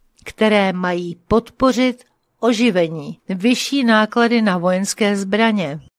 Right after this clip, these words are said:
a státní dotace cen energií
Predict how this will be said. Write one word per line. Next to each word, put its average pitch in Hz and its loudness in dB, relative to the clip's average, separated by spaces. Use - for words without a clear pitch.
a 196 -14
státní 233 0
dotace 208 -2
cen 190 -2
energií 185 -4